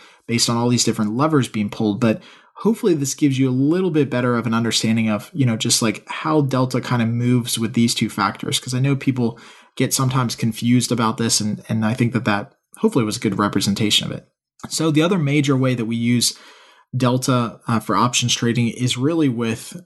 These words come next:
calculating our portfolio balance. So what you can do is you can do a beta weighting curve, or you can do beta weighted deltas. It really doesn't matter which one you ultimately choose, but using delta and having delta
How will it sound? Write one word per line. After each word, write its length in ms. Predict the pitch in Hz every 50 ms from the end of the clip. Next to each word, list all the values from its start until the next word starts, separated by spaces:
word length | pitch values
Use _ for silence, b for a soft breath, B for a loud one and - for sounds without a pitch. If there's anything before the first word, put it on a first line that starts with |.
| _ _ _ _ _ -
calculating 680 | - - 147 143 143 139 147 127 120 120 113 113 117 110
our 240 | - - 113 117 113
portfolio 800 | - - - 135 123 110 - - 120 120 120 117 113 107 104
balance. 640 | 95 - - 104 104 107 101 - 139 131 - - - - _ _ -
So 400 | - - - 127 117 113 113 - B B B B B B B B -
what 120 | 131 135
you 120 | 139 135 131
can 180 | - 139 127
do 220 | 113 120 120 120 120
is 120 | 113 -
you 100 | 120 113
can 200 | - 113 110 110
do 320 | 107 113 113 110 110 107 107
a 180 | - - 110
beta 300 | 117 - 127 131 135 131
weighting 340 | 123 120 117 113 110 107 113
curve, 540 | - - - 180 180 170 165 165 160 - -
or 120 | - 131 127
you 160 | 123 120 120
can 160 | - 120 113
do 180 | 104 110 107 98
beta 260 | - 127 123 123 127
weighted 340 | 120 117 110 107 104 104 123
deltas. 640 | 131 135 143 143 139 151 143 135 131 131 - b b b b b -
It 80 | -
really 200 | 127 139 139 131
doesn't 200 | 120 120 113 127
matter 260 | 117 113 113 113 117 110
which 200 | 110 117 - -
one 120 | 123 117
you 160 | 113 110 - -
ultimately 480 | - 131 139 131 135 127 113 107 110 107
choose, 380 | - - - 139 135 127 120 -
but 240 | - 107 107 - B B B B B B B -
using 500 | 131 131 160 208 214 - 214 170 143 123
delta 540 | 135 131 131 135 135 - 139 127 123 120 - -
and 140 | 120 117
having 340 | 117 - 135 135 139 131 123
delta 540 | 120 120 120 123 120 - 113 110 107 107